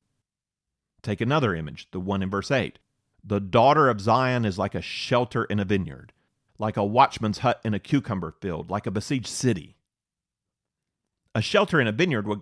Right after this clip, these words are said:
draw up a common image for an Israelite who's used to agricultural life. The shelter in the middle of the vineyard offers a lookout point to a watchman whose job is to keep away animals or people who would steal the grapes.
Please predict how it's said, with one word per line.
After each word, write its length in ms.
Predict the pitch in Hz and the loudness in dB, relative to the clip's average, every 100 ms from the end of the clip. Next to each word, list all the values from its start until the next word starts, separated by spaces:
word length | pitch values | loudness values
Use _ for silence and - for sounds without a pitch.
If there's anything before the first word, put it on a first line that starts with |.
| _ 107 | _ -4
draw 240 | 135 127 | 0 2
up 100 | 120 | 0
a 80 | 107 | -2
common 400 | - 156 131 117 | -2 0 0 -2
image 340 | 151 165 107 | -2 -2 -2
for 120 | - | -2
an 60 | 104 | -2
Israelite 540 | 107 104 101 101 101 - _ _ - | -2 -2 0 0 -2 -6 _ _ 2
who's 240 | 131 104 | 2 2
used 380 | 135 147 - - | 0 0 -2 -8
to 140 | 127 | -4
agricultural 600 | 104 107 95 107 - 98 | 0 0 -2 -4 -4 -2
life. 380 | 95 135 82 - _ _ _ _ | 4 4 2 -4 _ _ _ _
The 120 | - 110 | -2 0
shelter 560 | - 147 131 - 101 | 4 4 4 2 -2
in 200 | - 107 | 0 0
the 80 | 104 | 2
middle 260 | 107 113 107 | 2 2 2
of 120 | 90 | 0
the 80 | 90 | -2
vineyard 500 | 110 196 123 107 - _ _ | 0 2 0 -2 -6 _ _
offers 380 | - 117 120 110 | 0 2 2 0
a 80 | 117 | 0
lookout 580 | 131 156 165 123 107 - | 0 0 4 4 4 0
point 520 | 123 110 - - 85 | -6 -4 -4 -8 -10
to 120 | 131 | -4
a 80 | 113 | -2
watchman 520 | 110 120 - - 107 | 2 2 2 -2 -4
whose 180 | 113 98 | -4 -6
job 480 | 98 117 123 104 101 | -2 4 6 6 2
is 120 | 101 | -4
to 100 | 110 | -8
keep 220 | - 117 | -6 -4
away 240 | 107 110 95 | -2 -2 0
animals 420 | 107 107 107 98 | 0 0 0 -2
or 80 | 95 | -4
people 320 | 110 95 101 | -2 -2 0
who 100 | 104 | 0
would 120 | 98 | -2
steal 240 | - 113 | -2 -4
the 80 | 98 | -2
grapes. 400 | 101 143 71 - | 0 0 0 -10